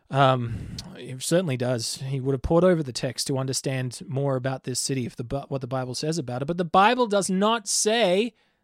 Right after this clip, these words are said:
that th-, the population at Gath or the Philistines were all giants.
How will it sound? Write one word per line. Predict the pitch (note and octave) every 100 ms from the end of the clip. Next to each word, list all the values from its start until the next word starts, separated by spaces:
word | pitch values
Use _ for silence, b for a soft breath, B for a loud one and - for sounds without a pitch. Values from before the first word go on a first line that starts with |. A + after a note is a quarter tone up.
| _ -
that | E3 F#3 F#3+ F#3 - _ _ _ _ F#3
th-, | F#3+ D#3+
the | D#3+
population | G#3+ G#3+ G3+ G3 G#3 - G3
at | F#3+ D#3
Gath | E3+ F#3+ G3+ - G3+
or | F#3
the | E3+
Philistines | G#3+ G#3+ G3+ - G3 G#3 F3
were | F3+
all | A3+
giants. | - G#3+ B3+ D3 - -